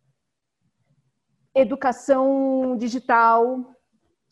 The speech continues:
cuidar dos nossos perfis, a ideia de que o nosso perfil, de que a internet é uma rede social, de que o nosso perfil, ele é de uma empresa chamada Facebook, Instagram e WhatsApp.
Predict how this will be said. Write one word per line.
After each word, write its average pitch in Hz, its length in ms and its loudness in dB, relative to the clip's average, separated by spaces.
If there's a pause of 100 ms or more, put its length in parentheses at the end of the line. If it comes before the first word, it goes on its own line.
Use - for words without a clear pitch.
(120)
cuidar 233 340 0
dos 226 140 -8
nossos 233 280 -6
perfis, 240 680 -6
a 214 100 -2
ideia 233 240 -2
de 240 100 -10
que 277 60 -10
o 240 40 -8
nosso 226 220 -8
perfil, 226 640 -4
de 175 100 -12
que 240 80 -12
a 240 40 -6
internet 220 520 -6
é 240 60 -4
uma 247 100 -6
rede 226 220 -2
social, 208 680 -4
de 196 120 -12
que 226 80 -10
o - 20 -6
nosso 214 240 -8
perfil, 226 640 -6
ele 220 420 -2
é 226 220 2
de 196 80 -12
uma 214 100 -6
empresa 208 380 -4
chamada 196 320 -10
Facebook, 202 680 -12
Instagram 190 800 -10
e 190 280 -12
WhatsApp. 190 840 -12